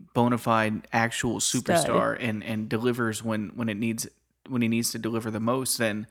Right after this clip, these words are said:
Speaker 1: then they'll be fine. But until then, they're gonna be
Speaker 2: Yeah.
Speaker 1: eliminated.
Speaker 2: I'm looking at more from the point of view of, like,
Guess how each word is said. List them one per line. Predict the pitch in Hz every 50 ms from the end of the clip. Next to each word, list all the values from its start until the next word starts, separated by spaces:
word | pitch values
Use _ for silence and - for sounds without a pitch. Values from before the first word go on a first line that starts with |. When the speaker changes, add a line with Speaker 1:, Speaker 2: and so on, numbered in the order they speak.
| _ - - - - - _ _ _ _ -
Speaker 1:
then | - 131 127
they'll | 127 120
be | 113 120 104
fine. | - - 120 120 117 107 104 104 104
But | 107 107 -
until | 87 120 110 104 - 120 123 123
then, | 117 113 107 104 104 101 98 90 - -
they're | - 123 113
gonna | 113 113 113 107
be | 107 107
Speaker 2:
Yeah. | 104 101
Speaker 1:
eliminated. | 107 190 175 120 117 107 - 107 107 117 - - - - -
Speaker 2:
I'm | - 285 311 320
looking | 339 349 330 - 269 240 214
at | 190 175 180
more | 185 190 190 190
from | - - 190 185
the | - -
point | - 196 190
of | 175
view | 180 180 175 165
of, | 160 170 -
like, | 175 165 165 190 - -